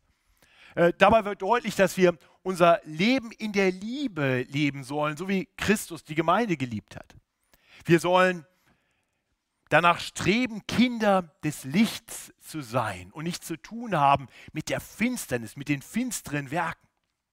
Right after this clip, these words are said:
Und in dem Abschnitt, in dem wir uns jetzt befinden, wird deutlich, dass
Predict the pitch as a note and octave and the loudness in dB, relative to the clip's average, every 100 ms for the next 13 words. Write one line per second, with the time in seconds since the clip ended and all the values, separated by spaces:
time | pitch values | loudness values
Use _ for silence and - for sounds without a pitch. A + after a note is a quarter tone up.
0 | _ _ _ _ _ _ _ _ _ _ | _ _ _ _ _ _ _ _ _ _
1 | _ _ _ _ _ _ _ _ _ _ | _ _ _ _ _ _ _ _ _ _
2 | _ C#3 C#3+ D3 C#3+ G#3 - A#3 G#3+ D3+ | _ -4 0 0 2 0 0 -10 -8 -4
3 | C#3+ C#3 C#3+ C3+ - G3 - - G#3+ - | -4 -4 -4 -6 -4 -4 -4 -14 -14 -8
4 | A3 F#3 C3+ C#3+ C#3+ D3 G#3+ D#3 C#3+ - | -10 -10 -12 -10 -8 -6 -6 -6 -4 2
5 | D#3+ - | 0 0